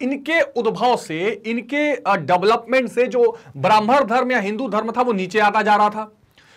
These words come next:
उसमें कई कुरीतियां व्याप्त हो गई, कर्मकांड, यज्ञ दिक-, और, अ, हिंसा भी आने लगी, बलि प्रथा इत्यादि आने लगी और जाति व्यवस्था इतनी गहरी होने लगी कि लोग उससे हटके जैन और बौद्ध की तरफ आने लगे, जो इन सभी चीजों को नकारते थे, अहिंसा में विश्वास रखते थे,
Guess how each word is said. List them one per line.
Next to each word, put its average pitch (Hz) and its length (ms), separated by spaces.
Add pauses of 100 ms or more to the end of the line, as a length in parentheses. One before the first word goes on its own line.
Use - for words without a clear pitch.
(160)
उसमें 220 280
कई 254 160
कुरीतियां 233 420
व्याप्त 233 320
हो 226 80
गई, 233 180
कर्मकांड, 226 640
यज्ञ 208 420
दिक-, 190 280
और, 202 400
अ, 196 220 (320)
हिंसा 220 340
भी 233 160
आने 220 200
लगी, 220 300
बलि 214 280
प्रथा 226 360
इत्यादि 214 420
आने 208 180
लगी 208 280
और 240 160
जाति 180 360
व्यवस्था 208 400
इतनी 220 240
गहरी 180 240
होने 185 200
लगी 190 240
कि 208 100
लोग 208 220
उससे 208 260
हटके 175 320 (360)
जैन 233 340
और 233 120
बौद्ध 214 260
की 220 80
तरफ 214 260
आने 202 160
लगे, 233 220
जो 240 140
इन 226 80
सभी 226 220
चीजों 214 280
को 214 100
नकारते 190 440
थे, 220 220
अहिंसा 180 440
में 208 100
विश्वास 202 360
रखते 202 280
थे, 226 220